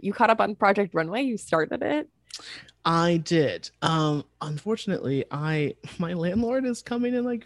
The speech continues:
Speaker 1: Oh,
Speaker 2: fifteen
Speaker 1: oh,
Speaker 2: minutes
Speaker 1: oh my gosh, deal with
Speaker 2: to,
Speaker 1: your
Speaker 2: uh,
Speaker 1: landlord.
Speaker 2: yeah,
Speaker 1: Yeah. <laughs>
Speaker 2: uh, <laughs> um, to fix a light fixture. Uh, but, and I'm, but I wanna watch more Project Runway of this se-, of this season, and we can, like,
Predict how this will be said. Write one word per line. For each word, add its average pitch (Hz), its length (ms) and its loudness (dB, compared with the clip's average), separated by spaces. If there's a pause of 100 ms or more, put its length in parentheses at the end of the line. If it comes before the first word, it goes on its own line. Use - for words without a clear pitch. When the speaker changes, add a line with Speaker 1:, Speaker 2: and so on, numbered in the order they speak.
Speaker 1:
Oh, 349 140 8
Speaker 2:
fifteen 233 160 2
Speaker 1:
oh, 220 120 8
Speaker 2:
minutes 226 320 -4
Speaker 1:
oh 320 80 8
my 285 140 6
gosh, 247 240 4
deal 196 140 8
with 160 80 6
Speaker 2:
to, 202 40 2
Speaker 1:
your 185 80 0
Speaker 2:
uh, 170 80 0
Speaker 1:
landlord. 180 260 4
Speaker 2:
yeah, 196 600 10 (120)
Speaker 1:
Yeah. 214 140 6 (320)
<laughs> - 140 -6
Speaker 2:
uh, 190 40 8
<laughs> - 0 -
um, 160 680 6 (220)
to 160 80 2
fix - 260 -4
a 170 60 -2
light 165 260 -4
fixture. 131 500 -4 (120)
Uh, 147 240 6 (160)
but, 202 500 4
and 196 140 4
I'm, 208 160 0
but 180 160 2
I 185 80 6
wanna 196 240 4
watch 170 320 2
more 156 260 0
Project - 640 -8
Runway 135 380 -2
of 127 120 -2
this 131 160 -6
se-, - 320 -10
of 135 200 -4
this 143 160 -2
season, 131 340 -4
and 120 80 -6 (340)
we 156 60 -4
can, 135 160 -2
like, 127 300 -6